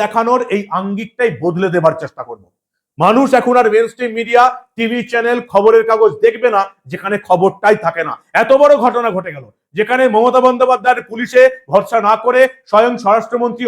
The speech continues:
অমিত শাহ নিজের কেন্দ্রীয় বাহিনী নামিয়েছেন, বিএসএফ কে নামাতে হয়েছে মালদার মোথাবাড়িতে,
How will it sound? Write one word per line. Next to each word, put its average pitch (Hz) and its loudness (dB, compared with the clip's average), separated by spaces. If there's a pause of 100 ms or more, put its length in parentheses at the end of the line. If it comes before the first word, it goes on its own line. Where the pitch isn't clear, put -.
অমিত 233 -4
শাহ 247 4 (280)
নিজের 220 0
কেন্দ্রীয় 226 2
বাহিনী 226 -2
নামিয়েছেন, 214 -6
বিএসএফ 220 -2
কে 220 -8
নামাতে 208 -2
হয়েছে 196 -2 (220)
মালদার 196 2
মোথাবাড়িতে, 233 0